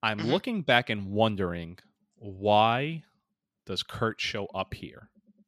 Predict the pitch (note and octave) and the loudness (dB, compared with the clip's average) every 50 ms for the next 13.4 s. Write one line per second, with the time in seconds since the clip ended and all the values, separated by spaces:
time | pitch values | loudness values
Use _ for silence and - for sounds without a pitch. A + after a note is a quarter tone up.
0 | _ _ _ _ _ _ _ _ _ _ _ _ _ _ _ _ _ _ _ _ | _ _ _ _ _ _ _ _ _ _ _ _ _ _ _ _ _ _ _ _
1 | _ _ _ - - - - - G#2+ A2+ A#2 A#2+ C3 C3 D3+ D3 C#3 C#3 C#3 C#3 | _ _ _ -18 -16 -16 -14 -4 0 0 2 2 0 -2 -2 -4 -2 -2 -2 -2
2 | B2 - - B2 A#2+ - - - B2+ A2 - B2 A2+ A2+ A2+ A2 A2 G#2+ G#2 G#2 | -2 0 0 0 0 0 -2 -4 -4 -2 0 0 2 2 2 2 0 -2 -4 -8
3 | G#2 - - G#2+ A2+ G#2+ G2 G2 G2 - - F2+ F2 F#2 - _ _ - D4 C4+ | -12 -14 -6 0 2 4 4 2 0 -4 -8 -8 -10 -12 -16 _ _ -4 -2 0
4 | C#4 C#4 A#3+ C4+ D4+ - - D4 D3+ F#3+ B3 A#3 G#3+ A#3+ D4 F#4+ F4+ D3+ C#3 B2+ | 0 2 2 0 0 4 8 8 8 8 8 6 2 0 -2 -2 -2 -4 -4 -4
5 | - _ - - - _ _ _ _ _ _ _ _ _ _ _ _ _ _ - | -8 _ -18 -18 -18 _ _ _ _ _ _ _ _ _ _ _ _ _ _ -2
6 | G3 A3+ A#3 C4+ C4+ B3+ B3+ - B3 A#3 A3 - - A#3+ B3 - B3+ A#3+ A3 G3+ | -2 2 2 4 4 4 2 4 2 2 4 8 10 10 10 12 10 10 8 8
7 | G3 G#3+ G#3+ A3+ A3 G#3+ G3+ G3+ G#3 G3+ E3+ E3 G3 G#3+ G#3 F#3+ D#3 D#3+ D#3+ E3 | 6 4 4 4 6 8 8 10 8 8 4 2 0 2 2 4 6 6 6 6
8 | E3 D#3+ D#3 D3 C#3+ C#3+ D3 D3 D3+ - - F#3+ E3+ E3 G3+ G3+ - - B2 G#2+ | 6 4 4 2 4 6 8 8 8 6 4 4 4 4 4 2 0 -2 -2 -2
9 | A#2 - - A#2 A2+ - - - - - A3 B3 C4 - - B3 - - - G3+ | -4 -6 -6 -6 -6 -6 -10 -4 2 6 8 8 8 8 6 2 2 4 6 6
10 | F#3+ G3 G3 F#3+ F3 D#3+ D#3+ D3+ - - F3+ D#3+ D#3+ C#3+ C3+ B2 - - - _ | 6 6 6 4 6 6 6 4 4 2 2 4 4 4 2 0 -4 -12 -20 _
11 | _ _ _ _ _ _ _ _ _ _ - - - E3 D#3 D3+ D3 - - - | _ _ _ _ _ _ _ _ _ _ -20 -8 -2 0 0 2 2 0 -2 -2
12 | - D#3 D3+ C#3 D3+ D#3 D3+ D3+ C#3+ C#3 - - - - _ _ _ _ _ _ | 0 4 6 8 8 8 8 6 6 4 2 -2 -12 -20 _ _ _ _ _ _
13 | _ _ _ - C#3+ C3+ B2+ A2+ | _ _ _ 0 0 0 0 -4